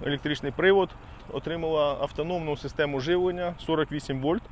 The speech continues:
Чому іменно сорок вісім? Тому що це дає стабільність, е, е, висіва, стабільність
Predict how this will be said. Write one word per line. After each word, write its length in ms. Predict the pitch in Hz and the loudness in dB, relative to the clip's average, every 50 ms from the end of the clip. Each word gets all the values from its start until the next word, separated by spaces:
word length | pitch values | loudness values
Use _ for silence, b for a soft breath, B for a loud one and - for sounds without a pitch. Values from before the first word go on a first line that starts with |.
| B B B B B B B | B B B B B B B
Чому 240 | - - 175 180 190 | -4 0 2 4 4
іменно 260 | 196 180 180 170 180 | 4 2 2 0 -2
сорок 280 | 170 - 160 156 151 - | 0 0 0 0 0 -2
вісім? 320 | 175 220 254 - 202 190 | -2 -4 -2 -2 -2 -2
Тому 240 | 175 - 135 143 147 | -2 -2 -2 -2 -4
що 280 | 143 - - 147 139 120 - - - - - - - - - - - - - - - - - - | -4 -2 0 0 0 0 -4 -8 -16 -18 -18 -18 -18 -18 -18 -18 -18 -18 -18 -16 -18 -16 -16 -4
це 140 | - 160 156 | 0 2 2
дає 340 | 151 160 156 151 151 143 | 4 4 4 4 4 4
стабільність, 720 | 131 - - 147 139 160 165 151 151 143 131 - - - - | 4 2 0 0 0 0 -2 -2 -2 -4 -6 -6 -6 -4 0
е, 320 | 120 120 117 117 117 117 B B B B B B B B B - | 2 4 4 4 2 0 B B B B B B B B B -4
е, 360 | 110 117 123 123 127 123 120 | 0 0 2 2 4 2 2
висіва, 580 | 120 131 180 214 190 - 185 180 185 180 180 180 | 2 2 2 2 2 0 0 2 2 2 2 0
стабільність 680 | - - 156 147 139 175 170 160 156 151 - - | -2 -2 -2 -2 0 -2 -2 -4 -4 -6 -6 -6